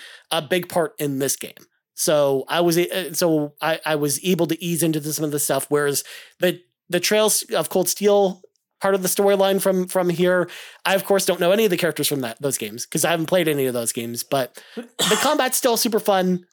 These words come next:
Speaker 1: It visually looks great, and, uh, I think it's actually a pretty solid game, too.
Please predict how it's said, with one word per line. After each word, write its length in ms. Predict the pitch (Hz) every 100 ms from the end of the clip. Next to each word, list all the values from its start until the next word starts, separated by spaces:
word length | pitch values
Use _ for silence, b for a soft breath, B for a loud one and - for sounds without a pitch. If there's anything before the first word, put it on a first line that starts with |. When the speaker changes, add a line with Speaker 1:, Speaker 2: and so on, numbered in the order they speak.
| _ 160
Speaker 1:
It 160 | 156
visually 320 | 165 165 185
looks 220 | 175 170 -
great, 340 | 160 147 -
and, 220 | 135 131 127
uh, 80 | 117
I 100 | 139
think 220 | - 180
it's 140 | 233 233
actually 240 | 226 254
a 20 | 233
pretty 240 | 240 220
solid 320 | 196 208 202
game, 220 | 175 170 160
too. 400 | 175 160 151